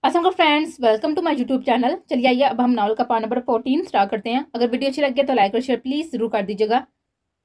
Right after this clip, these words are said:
वो नाजिया के साथ खिद में चहलकदमी कर रही थी कि ब्लैक मर्सिडीज के, के पास वाली पगडंडी पर झुटके से आकर रुकी। नाजिया के साथ उसने भी चौंक कर इस मर्सिडीज की तरफ देखा। अगले ही पल उसकी आंखें हैरत से फट गई।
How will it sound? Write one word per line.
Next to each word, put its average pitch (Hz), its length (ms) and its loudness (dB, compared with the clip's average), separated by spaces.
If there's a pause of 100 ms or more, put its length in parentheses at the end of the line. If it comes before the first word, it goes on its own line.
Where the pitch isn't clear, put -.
(140)
वो 247 80 2
नाजिया 240 360 4
के 330 120 -4
साथ 330 200 2
खिद 262 240 -6
में 233 180 -4
चहलकदमी 240 580 -2
कर 214 160 0
रही 214 100 -4
थी 226 180 -10 (180)
कि 240 140 2
ब्लैक 214 420 0
मर्सिडीज 208 420 -8 (140)
के, 226 160 2
के 247 260 -2 (360)
पास 233 240 0
वाली 233 180 0
पगडंडी 214 480 -2
पर 220 160 0
झुटके 226 340 -4
से 254 100 -2
आकर 190 220 -2
रुकी। 190 240 -4 (140)
नाजिया 202 280 -4
के 214 120 -4
साथ 202 260 -2
उसने 220 200 -8
भी 214 100 -6
चौंक 208 280 -10
कर 226 60 -2
इस 220 160 -6
मर्सिडीज 214 480 -6
की 247 120 -8
तरफ 196 180 -4
देखा। 208 320 -2 (340)
अगले 247 200 2
ही 320 80 2
पल 302 280 -2
उसकी 262 200 -8
आंखें 214 240 -6
हैरत 214 240 -2
से 247 100 -8
फट 185 220 -6
गई। 190 180 -8